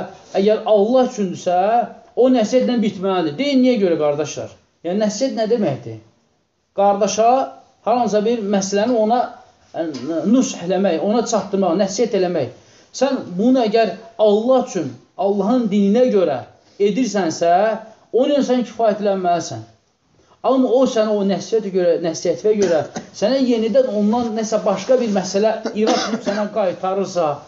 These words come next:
və sən də sonra onu yenə qaytarırsansa və sonra yenə qaytar, belə bir-birə mən atdım, sən tutdun, sən atdın, mən tutdum məsələsizcə, bu artıq görürsən ki, orada nəsihətli bir şey, orada nədir? Nəfs. Orada nəfsdir ki,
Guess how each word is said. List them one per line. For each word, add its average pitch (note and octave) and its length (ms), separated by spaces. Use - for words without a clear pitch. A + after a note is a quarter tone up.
və F#3+ 120
sən C4 220
də A3+ 100
sonra C#4+ 320
onu A3+ 160
yenə B3 280
qaytarırsansa F#3+ 840
və G#3 100
sonra B3 300
yenə C4+ 320
qaytar, G#3 300
belə B3 180
bir-birə A#3 460
mən A#3 240
atdım, G#3+ 320
sən G#3+ 240
tutdun, G#3+ 240
sən G#3+ 240
atdın, G3+ 240
mən F#3+ 220
tutdum G3+ 260
məsələsizcə, F3+ 640
bu A#3 80
artıq G#3 320
görürsən F#3+ 320
ki, G3+ 80
orada F#3+ 320
nəsihətli G3 540
bir G#3+ 160
şey, G#3+ 100
orada G3+ 240
nədir? A3 480
Nəfs. A3 320
Orada G#3 300
nəfsdir G#3 400
ki, A#3 180